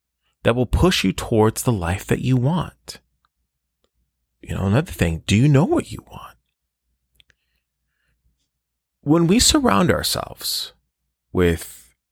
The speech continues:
messy house, right, or cars, when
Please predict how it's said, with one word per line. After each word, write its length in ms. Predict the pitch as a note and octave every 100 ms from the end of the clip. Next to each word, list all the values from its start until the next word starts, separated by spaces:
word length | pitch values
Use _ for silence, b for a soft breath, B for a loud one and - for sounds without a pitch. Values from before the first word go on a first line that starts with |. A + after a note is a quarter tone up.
| _ _ _ _ _ _ _ _ _ _ _
messy 340 | F#2 F#2 - F#2+
house, 640 | F2 E2+ F#2+ - - - - _ _ _ _ _ _ _ _ _ - -
right, 340 | - E2 F2+ -
or 160 | - D#2+
cars, 680 | - F2 E2 G#2+ A#2+ - - _ _ _ _ _ _ _ _ -
when 580 | F2+ F2+ F2 E2+ E2